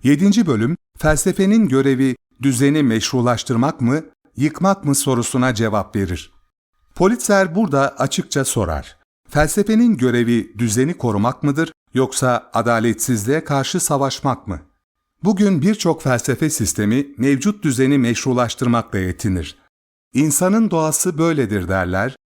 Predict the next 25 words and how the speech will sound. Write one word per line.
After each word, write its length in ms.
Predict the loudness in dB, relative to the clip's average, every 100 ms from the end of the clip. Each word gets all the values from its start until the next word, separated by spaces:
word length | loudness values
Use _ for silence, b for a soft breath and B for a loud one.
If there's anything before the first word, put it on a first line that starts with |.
| _ -6
"Sınıflar 680 | -2 0 0 0 -2 -2
kaçınılmazdır." 920 | -4 -4 -2 0 0 0 -2 -4 -4 -2
derler, 520 | -4 -4 -2 -4 -6 _ _ -8
"Savaş 520 | -2 0 2 0 -4 -4
hep 200 | -2 0
olacaktır." 680 | 0 0 -2 -4 -6 -6 -4
derler. 500 | -4 -4 -6 -8 _ _ _ _ -2
Ama 300 | 2 2 2
Politzer 600 | 0 0 0 0 0 0
bu 120 | 0
eserinde 720 | 0 0 0 0 0 0 -2 -4
adeta 540 | -4 -2 -2 -2 -2
şunu 340 | -2 -2 -2 -2
haykırır: 520 | -4 -4 -4 -6 -8 _ _ -2
"İnsanlar 680 | 0 2 0 2 0 -2
tarihi 400 | -2 0 0 0
yazar 500 | 0 0 -2 -4 -6 -16 _ -4
ve 100 | -2
her 220 | -2 -2
şey 360 | -2 -2 0
değişebilir. 760 | 0 -2 -2 -2 -2 -2 -4 -10 _ _ _
Yeter 380 | -2 0 0 0
ki 160 | -2 -4
halk 420 | -2 -2 -2 -4
bilinçlensin." 840 | -2 -2 -2 -2 -2 -2 -4 -8